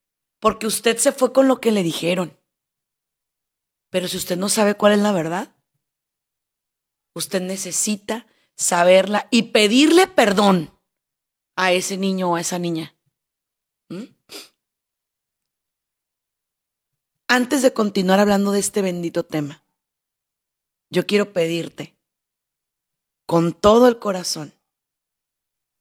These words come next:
que abramos nuestros labios para hacer una oración. En un tiempo donde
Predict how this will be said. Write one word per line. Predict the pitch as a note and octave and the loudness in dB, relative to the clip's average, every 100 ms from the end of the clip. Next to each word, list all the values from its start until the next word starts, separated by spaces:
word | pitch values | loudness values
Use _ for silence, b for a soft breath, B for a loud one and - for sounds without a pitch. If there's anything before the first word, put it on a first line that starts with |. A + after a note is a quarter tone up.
| _ _ _ _ _ _ _ _ _ _ _ _ _ | _ _ _ _ _ _ _ _ _ _ _ _ _
que | - | -2
abramos | F3+ F#3 G#3 A#3 B3 B3 - - _ _ _ _ _ _ _ _ | 2 2 2 2 2 0 -4 -8 _ _ _ _ _ _ _ _
nuestros | E3+ F3 - E3 D#3 | -8 -8 -6 -8 -4
labios | F3+ F3 E3 - - - _ _ _ _ _ _ _ _ | -2 -2 -6 -16 -20 -20 _ _ _ _ _ _ _ _
para | E3+ E3+ | -8 -6
hacer | - F#3+ | -6 -6
una | F3 F3 | -6 -10
oración. | D#3+ D#3 - C#3 - _ _ _ _ _ _ _ _ _ _ _ _ _ _ _ _ _ _ _ _ _ _ _ _ _ - | -10 -10 -8 -10 -14 _ _ _ _ _ _ _ _ _ _ _ _ _ _ _ _ _ _ _ _ _ _ _ _ _ 0
En | G3 | 2
un | A#3 A3+ | 4 2
tiempo | A3 A#3 A3+ A#3+ A#3+ - _ _ _ _ _ _ _ _ _ _ _ _ _ | 0 0 0 0 0 -4 _ _ _ _ _ _ _ _ _ _ _ _ _
donde | E3+ G#3+ G#3 G#3 | 0 2 4 2